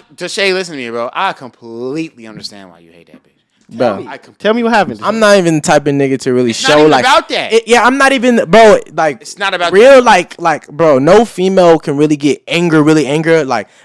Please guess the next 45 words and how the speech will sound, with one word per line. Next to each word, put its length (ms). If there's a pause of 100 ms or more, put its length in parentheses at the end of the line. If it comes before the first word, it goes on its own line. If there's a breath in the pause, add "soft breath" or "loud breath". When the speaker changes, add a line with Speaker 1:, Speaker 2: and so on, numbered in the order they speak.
Speaker 2:
out 240
of 60
me, 140
you 40
know 120
what 100
I'm 100
saying? 260
Like, 180
really 180
get 160
me 160
angry 280
unless 240
the, 180 (420 soft breath)
the 140
girl 200
that 140
I'm 80
fucking 300
or 100
something 220
like 140
that, 80
you 60
know 60
what 40
I'm 60
saying? 200
'Cause 120
I'm 140
Speaker 1:
Yeah. 60
Speaker 2:
fucking 220
you. 60
But, 100
like, 180 (260 loud breath)
besides 380
that, 300
just 200
really 340
weird 400
shit, 320
Speaker 1:
Mm. 160
Speaker 2:
right? 280
So, 380